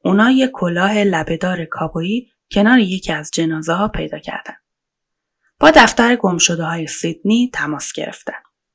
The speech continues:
با مقایسه پرونده‌ها مشخص شد که این کلاه ممکنه متعلق به جیمز گیبسون باشه. جیمز یک کوله‌گرد اهل ویکتوریا بود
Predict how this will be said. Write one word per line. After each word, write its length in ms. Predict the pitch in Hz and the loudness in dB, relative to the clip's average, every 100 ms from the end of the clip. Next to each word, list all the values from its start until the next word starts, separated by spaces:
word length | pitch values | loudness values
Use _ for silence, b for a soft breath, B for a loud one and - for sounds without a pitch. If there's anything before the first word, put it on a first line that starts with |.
| _ _ - | _ _ 4
با 160 | 294 415 359 | 8 10 10
مقایسه 680 | 240 208 208 196 - 240 254 | 10 10 8 4 2 4 4
پرونده‌ها 920 | 185 170 170 165 165 165 226 302 311 B B _ - | 4 4 4 2 0 2 4 4 0 B B _ 2
مشخص 540 | 226 240 220 285 320 | 6 8 8 6 4
شد 200 | - 285 | 2 0
که 160 | - 202 | 0 0
این 160 | 208 | 0
کلاه 440 | - 170 175 226 262 | 0 0 2 4 6
ممکنه 440 | 196 165 190 185 | 4 2 0 0
متعلق 720 | 165 156 156 156 165 202 233 | 0 -2 -4 -2 0 0 -2
به 140 | 160 156 | -6 -2
جیمز 540 | - 165 160 160 - - | 2 4 2 -4 -8 -8
گیبسون 520 | 180 - - 170 143 | -8 -6 -2 -2 -4
باشه. 360 | - - - - _ _ _ _ _ - | -4 -4 -4 -18 _ _ _ _ _ 6
جیمز 360 | 302 349 330 | 10 12 10
یک 120 | 277 | 6
کوله‌گرد 540 | 262 196 180 190 190 170 | 4 2 2 4 2 2
اهل 240 | 160 165 | -2 -2
ویکتوریا 680 | 165 165 - - 165 170 226 | -6 -6 -8 -8 -6 -2 -2
بود 300 | 240 190 | 2 0